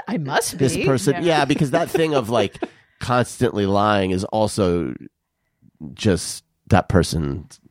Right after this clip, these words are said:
Speaker 2: you know, narcissistic personality or whatever
Speaker 1: Maybe,
Speaker 2: it is,
Speaker 1: but
Speaker 2: you know?
Speaker 1: maybe it is getting a little more common with the, well, I
Speaker 3: The
Speaker 1: mean, a lot of
Speaker 3: internet.
Speaker 1: people are, like, catfishing and doing things like
Speaker 3: Mm.
Speaker 1: that. The internet
Speaker 2: Yeah.
Speaker 1: allows them to. It's almost like they're bringing it to real life.
Speaker 2: Right.
Speaker 1: Which is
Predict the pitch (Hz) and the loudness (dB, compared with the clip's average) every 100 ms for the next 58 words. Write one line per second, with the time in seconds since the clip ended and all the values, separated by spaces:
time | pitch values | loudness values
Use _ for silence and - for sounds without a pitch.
0 | _ 92 62 80 85 78 - 78 78 - | _ -8 -6 -4 -2 -2 -4 -10 -10 -2
1 | 76 80 78 76 76 71 76 202 330 71 | -2 0 -4 -4 -4 -6 -2 0 0 -2
2 | - - - - - 220 226 175 170 - | -2 -4 -4 0 2 4 4 2 -2 -4
3 | 156 151 147 147 147 123 - 151 147 90 | -4 -4 -4 -4 -4 -4 -4 -2 -2 -2
4 | 90 - - - 80 180 - _ _ _ | -4 -6 -4 -2 -2 -4 -8 _ _ _
5 | _ _ - - 277 302 302 277 277 302 | _ _ -10 0 0 2 0 2 2 0
6 | 262 254 247 247 - 277 - 170 - 160 | -2 0 -2 -4 -2 -4 -2 -8 -6 -6
7 | 151 160 185 214 214 196 196 185 196 165 | -6 -4 -2 0 0 0 2 2 0 0
8 | 202 - 220 220 226 196 196 - 170 190 | -6 -2 0 2 2 2 2 2 2 2
9 | 202 196 190 196 190 170 135 190 196 196 | 0 -2 -4 -2 -2 -2 -2 -2 -4 -4
10 | 190 175 170 170 175 170 - - 165 147 | -4 -4 -4 -4 -4 -4 -6 -8 -4 -2
11 | 139 123 69 92 - - 135 98 92 - | 0 -2 -2 -10 -14 -6 4 6 6 0
12 | - - _ - 185 | -12 -20 _ -12 -12